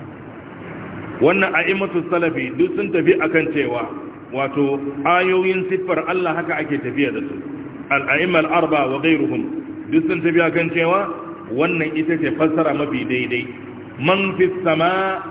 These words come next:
ba za a ce man mulkuhu fis sama'i ba, wai wanda mulkinsa ke sama. To, ba mulkinsa a ƙasa ne? Kaga akwai. Saboda haka, man fis sama, Allah zatinsa ake nufi. Shi da yake sama, kun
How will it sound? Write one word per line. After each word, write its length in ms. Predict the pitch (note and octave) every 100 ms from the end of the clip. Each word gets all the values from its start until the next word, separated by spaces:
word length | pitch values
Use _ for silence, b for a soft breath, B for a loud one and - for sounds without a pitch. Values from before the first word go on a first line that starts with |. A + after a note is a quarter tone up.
| - - - -
ba 80 | C#3+
za 160 | E3 F3
a 80 | D#3+
ce 80 | E3+
man 240 | D#3+ E3+ E3
mulkuhu 480 | F3 E3+ D#3 C#3+ D#3
fis 140 | D#3 D#3
sama'i 440 | C#3 C3 A2 F#2
ba, 120 | G#2+ G#2+ - - - - - -
wai 80 | D3+
wanda 300 | E3 F#3 D#3+
mulkinsa 480 | D#3+ F3 D#3+ D#3 -
ke 200 | - B2
sama. 220 | C#3+ C#3 A2+ - - -
To, 80 | D3
ba 160 | F#3
mulkinsa 420 | F3+ F3+ F3 D#3+
a 60 | C#3
ƙasa 260 | E3+ E3+ E3
ne? 140 | F#3+ - - - - - -
Kaga 240 | - F#3 G3 D#3
akwai. 240 | C3+ A#2 - - - - - - -
Saboda 320 | F#3 F3 E3+
haka, 140 | F3 D#3
man 240 | E3+ F3+ F3
fis 140 | F3 E3+
sama, 560 | D#3 D#3+ F#3 F#3+ G3 - -
Allah 400 | F3 F3 D#3 D3
zatinsa 480 | E3 E3+ D3+ C#3+ D3
ake 220 | D3 D3
nufi. 260 | C3+ B2+ G#2+ - - - - - -
Shi 180 | - G3
da 100 | F3+
yake 300 | F3 E3 C#3+
sama, 240 | E3 D#3+ C3 - - - - -
kun 160 | G3+